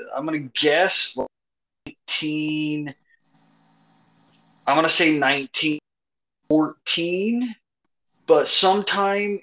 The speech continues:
in the, right, right after World War One or just pre-World War One, 'cause I think I heard somewhere that they gave soldiers.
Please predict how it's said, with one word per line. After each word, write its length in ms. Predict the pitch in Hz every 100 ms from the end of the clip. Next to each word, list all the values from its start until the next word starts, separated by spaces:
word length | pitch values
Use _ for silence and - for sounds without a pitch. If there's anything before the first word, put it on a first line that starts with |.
| -
in 200 | 147 143
the, 200 | 131 120 _
right, 380 | 135 143 160 170
right 260 | 147 151 165
after 460 | 165 - 127 120 123
World 320 | 131 165 170
War 200 | 170 165
One 240 | 151 147 143
or 80 |
just 340 | 127 139 139 -
pre-World 420 | 147 135 135 123
War 180 | 123 113
One, 240 | 104 - - _ _ _ -
'cause 200 | 135 120
I 80 |
think 420 | 117 - 202 220 208
I 140 | 175
heard 220 | 151 160
somewhere 360 | 156 160 151 147
that 120 | 135
they 140 | 120 117
gave 380 | 127 127 135 147 _ _ _ _ _ _ _ _ _ -
soldiers. 680 | - 92 - - - -